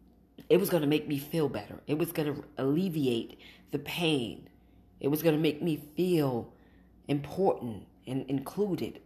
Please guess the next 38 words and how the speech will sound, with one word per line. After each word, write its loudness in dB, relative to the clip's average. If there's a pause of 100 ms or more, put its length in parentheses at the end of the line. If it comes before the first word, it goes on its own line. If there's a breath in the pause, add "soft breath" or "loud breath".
(100)
and -2
not 0
excluded. -4
But -2
the 0
thing 2
that 2
I 2
went -2
to, 0
the -2
source, 0
the, 2 (300 loud breath)
the 0
alcohol, 0 (1400)
it -6
did 4
none 2
of 0
those -4
things. -14 (1300 soft breath)
It 4
did 6
none 2
of 0
those -2
things. -4
It -2
left 0
me -2 (300 loud breath)
feeling 4
worse. -2
It -4
left 0
me 0
feeling -2
guilty, -2
shameful, -2